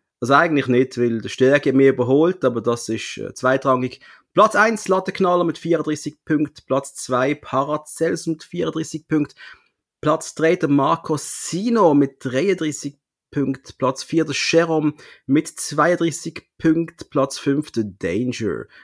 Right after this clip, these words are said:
mit einunddreißig Punkten, Stärke Platz dreiunddreißig mit fünfundzwanzig Punkten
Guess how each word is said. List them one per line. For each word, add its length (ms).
mit 180
einunddreißig 560
Punkten, 500
Stärke 640
Platz 440
dreiunddreißig 500
mit 160
fünfundzwanzig 1080
Punkten 380